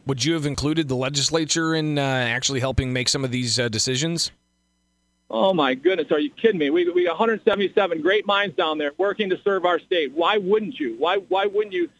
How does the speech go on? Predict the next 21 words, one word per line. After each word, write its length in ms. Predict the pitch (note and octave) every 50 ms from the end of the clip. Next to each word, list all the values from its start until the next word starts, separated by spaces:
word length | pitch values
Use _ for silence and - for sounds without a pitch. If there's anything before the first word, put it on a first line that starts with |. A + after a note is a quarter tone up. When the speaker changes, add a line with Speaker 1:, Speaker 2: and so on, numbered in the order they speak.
| _ _ _
Speaker 2:
use 260 | F3 G3 A3+ A3+ F3
those 160 | G#3 G#3 F#3+
minds? 200 | E3 F3 D#3+ D#3
One 200 | E3+ G#3+ A#3+ A#3
mind 240 | A3 A3+ A3 A3 G#3
alone 420 | G3 F3 F#3 F#3+ G3 G3+ G#3+ G#3+ F#3+
or 100 | E3 D3+
a 60 | C#3+
few 220 | - G#3 G#3+ G#3+
minds 340 | G3+ F#3+ F#3+ G3 G#3 G#3 F#3
are 140 | F3+ E3 -
alone 420 | - E3 E3 F3+ F#3 F#3 G3 G3
are, 160 | F3 E3 - -
are, 200 | - D#3 - -
are, 100 | D#3 -
can't 300 | - - G3 F#3 F3+ -
do 100 | F3+ F#3+
anything, 300 | G#3 G#3+ F#3+ E3 D#3+ D3
compa-, 420 | E3 D#3+ - - E3 E3 - -
can't 160 | G3 G3 F3+
be 160 | - F3 D#3